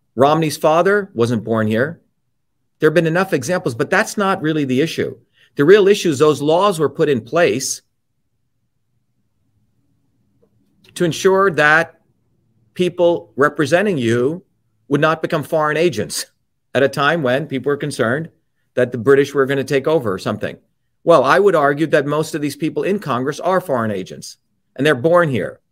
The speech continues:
I would argue that an immigrant like myself is far more patriotic than many of these people who are born here.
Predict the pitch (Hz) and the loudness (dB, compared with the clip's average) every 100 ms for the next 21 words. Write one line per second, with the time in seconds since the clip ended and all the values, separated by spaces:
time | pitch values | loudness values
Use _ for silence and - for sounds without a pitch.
0 | _ _ _ - 175 202 165 160 160 151 | _ _ _ 0 4 6 6 4 2 0
1 | 147 143 165 151 156 143 139 139 127 196 | 0 0 0 0 -2 -2 -4 -4 -2 0
2 | 196 139 135 - _ _ _ _ _ _ | 2 0 -2 -16 _ _ _ _ _ _
3 | 117 - 170 196 175 143 147 139 131 123 | -8 2 4 4 2 -2 -2 -4 -2 -2
4 | 151 160 160 160 160 _ - 156 170 170 | -2 -2 -2 -2 -12 _ -4 0 2 0
5 | 208 - 143 127 110 135 123 165 175 143 | -2 -4 -6 -2 0 0 2 2 2 0
6 | 90 - | -6 -8